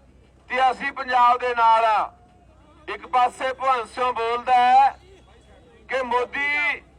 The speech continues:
ਤੂੰ ਧੱਕਾ ਕਰ ਰਿਹਾ, ਬਾਰਡਰਾਂ ਦੇ ਉੱਤੇ ਕਿੱਲ ਲਾ ਰਿਹਾ, ਬਾਰਡਰਾਂ ਦੇ ਕੰਧਾਂ ਕੱਢ ਰਿਹਾ। ਇੱਕ ਪਾਸੇ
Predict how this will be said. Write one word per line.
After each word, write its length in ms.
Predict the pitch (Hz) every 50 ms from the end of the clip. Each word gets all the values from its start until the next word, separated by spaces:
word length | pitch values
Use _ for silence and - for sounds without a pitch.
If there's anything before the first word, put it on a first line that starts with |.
| _ _ _ _ _ _ - - - _ - 359 - 320 294 247 - - - - -
ਤੂੰ 160 | 233 262 269 277
ਧੱਕਾ 400 | 294 269 - - 233 220 226 240
ਕਰ 240 | 247 254 254 262 262
ਰਿਹਾ, 300 | 254 254 269 262 269 262
ਬਾਰਡਰਾਂ 460 | 262 254 233 240 233 240 247 254 254
ਦੇ 60 | 254
ਉੱਤੇ 260 | 262 - - 277 269 262
ਕਿੱਲ 280 | 254 262 247 254 254 254
ਲਾ 240 | 262 254 254 254 254
ਰਿਹਾ, 260 | 247 247 262 269 269
ਬਾਰਡਰਾਂ 440 | 262 247 240 240 - - 247 254 254
ਦੇ 120 | 262 262 254
ਕੰਧਾਂ 320 | 254 254 254 277 269 262
ਕੱਢ 200 | 262 254 262 262
ਰਿਹਾ। 440 | 262 262 254 247 247 247 240 214 - - - - - _ - - - - - - - 294 294 277 247 240 220 214 214 220 202 202 - - - - - _ _ _ - - _ - _ _ _ - - - - -
ਇੱਕ 220 | 220 247 247 -
ਪਾਸੇ 440 | 240 - 269 262 262 - - 294 277